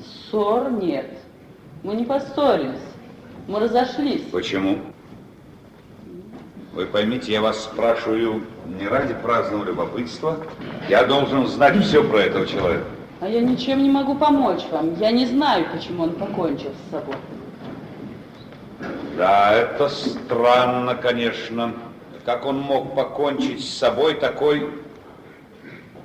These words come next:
Speaker 2: жизнерадостный, такой общительный?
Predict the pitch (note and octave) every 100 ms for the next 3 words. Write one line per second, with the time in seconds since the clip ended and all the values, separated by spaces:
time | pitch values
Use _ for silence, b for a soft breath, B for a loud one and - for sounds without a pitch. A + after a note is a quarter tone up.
0 | C#2+ - C3 - G2 A2+ A2+ D3+ A#2 -
1 | - - - - - - - - - -
2 | - - - - - - - - B2 A#2+
3 | D3 E3 C#3 - - - F#3 F#3+ C3+ G#2+
4 | F2 -